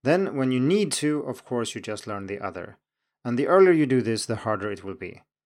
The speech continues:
I'm a good example of this myself. I started learning Chinese with simplified characters and then switched to s-, traditional after a year. I remember having to spend some extra time learning the maybe fifteen hundred characters I had learned by then,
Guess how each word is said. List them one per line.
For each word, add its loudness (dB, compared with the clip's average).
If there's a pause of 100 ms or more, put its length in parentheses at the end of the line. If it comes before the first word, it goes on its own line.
(240)
I'm 0
a 0
good 0
example 2
of 2
this 0
myself. 0
I -8
started -4
learning -6
Chinese -8
with -10
simplified -2
characters -2
and -10
then -6
switched -4
to -6
s-, -6
traditional -4
after -8
a -14
year. -2 (340)
I 0
remember 4
having 0
to -6
spend -6
some -8
extra -6
time 0
learning -2
the -6
maybe -8
fifteen -10
hundred -8
characters -4
I -2
had -6
learned -4
by 2
then, 0